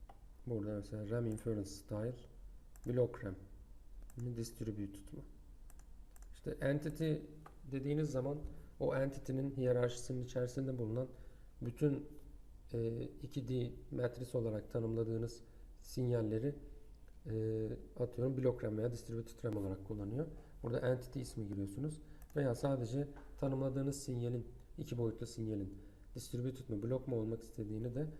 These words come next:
e, direkt buradan sinyal ismi, sinyalis şeklinde tanımlayabiliyorsunuz. Ben de bunu kullandım. Yani o sinyalin block mu yoksa distributed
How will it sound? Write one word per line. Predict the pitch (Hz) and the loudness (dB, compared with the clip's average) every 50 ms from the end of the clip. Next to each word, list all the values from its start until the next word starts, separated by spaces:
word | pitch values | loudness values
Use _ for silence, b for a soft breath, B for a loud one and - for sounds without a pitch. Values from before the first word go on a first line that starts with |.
| B B B B - - | B B B B -8 -4
e, | 127 120 120 120 120 | -2 -2 0 0 2
direkt | 123 120 123 - | 2 2 2 2
buradan | 113 107 107 135 | 0 2 2 0
sinyal | - - - 127 120 120 110 | 0 0 0 2 2 2 2
ismi, | 104 - - 117 107 95 - - - - - - - - | 2 0 -2 -4 -6 -6 -6 -10 -12 -12 -12 -12 -12 -12
sinyalis | - - - 113 107 110 104 95 92 90 - - - - - - - - | -6 -2 0 2 2 2 2 2 0 -2 -6 -8 -12 -12 -14 -14 -14 -12
şeklinde | - - 113 - - - 101 101 110 131 147 147 - - | -6 -4 -4 -4 -2 -2 -2 0 0 0 -2 -4 -4 -4
tanımlayabiliyorsunuz. | 127 110 107 101 98 107 127 127 113 104 101 95 92 95 - 120 143 - - - - - - - - - - - - - - - - 123 | -2 0 0 0 0 0 0 -2 -2 -2 -2 -4 -4 -4 -6 -6 -6 -8 -10 -14 -16 -18 -18 -20 -20 -20 -18 -16 -14 -14 -14 -10 -4 -2
Ben | 113 101 107 | 0 0 2
de | 127 123 | 2 2
bunu | 123 120 113 | 0 0 -2
kullandım. | - - 101 98 95 95 92 92 92 98 | -2 -2 -2 0 0 0 0 -2 -2 -2
Yani | 101 95 98 98 95 B B B B B B B | -2 -2 -2 -2 -4 B B B B B B B
o | - 117 | -6 -6
sinyalin | - - - 110 107 107 107 110 104 98 B B B B B - - | -4 -2 -2 0 0 2 2 2 0 0 B B B B B -4 0
block | 104 104 110 107 - - - | 2 4 4 2 2 0 0
mu | 113 | 0
yoksa | 107 101 98 - 123 117 107 | 2 0 0 0 0 -2 -2
distributed | 107 - - - 104 104 107 98 - - | -2 -4 -4 -4 -4 -4 -4 -6 -8 -10